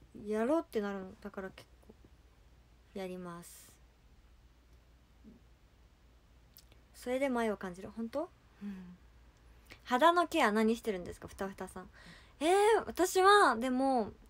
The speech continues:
いつもイソフラボンの化粧水と乳液を使ってたんだけど、最近はディオールの、なんか、つぶつぶタイプが入ってる、化粧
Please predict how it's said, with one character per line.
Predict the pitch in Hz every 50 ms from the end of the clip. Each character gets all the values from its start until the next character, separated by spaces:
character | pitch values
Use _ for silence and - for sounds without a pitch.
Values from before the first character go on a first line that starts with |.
| - - -
い | 277
つ | - -
も | 370 339 262
イ | 240 240
ソ | - 269
フ | 262 277 285
ラ | 285 277
ボ | 262 277 269
ン | 269
の | 269
化 | 262 269
粧 | 254 269 262
水 | 247 269 269 254
と | 254
乳 | 247 247
液 | 240 240 233 247 240
を | 233
使 | - - - 254
っ | 233
て | - -
た | - 226 208
ん | 196
だ | 196 196
け | - 196
ど、 | 185 208 220 214 196 - - - - - - - - - - - -
最 | - - 277 285 277
近 | 262 - 269 277 269
は | 277 302 285
デ | 226 208 226 233
ィ | 247 269
オ | 311 339 349
ー | 339 339 339 330 330 330 330 330 320 320 320 320 320 320
ル |
の、 | 339 381 403 370 254 -
な | - 220
ん | 220
か、 | 214 -
つ | - - 226
ぶ | 247 285
つ | - 320 311
ぶ | 294 311 311 - - -
タ | _ 294 285
イ | 277 247
プ | 226 202
が | 196
入 | 202 208 208
っ | -
て | - - 196
る、 | 202 214 208 196 - - - - - - - - _ -
化 | 226
粧 | - - - 370 381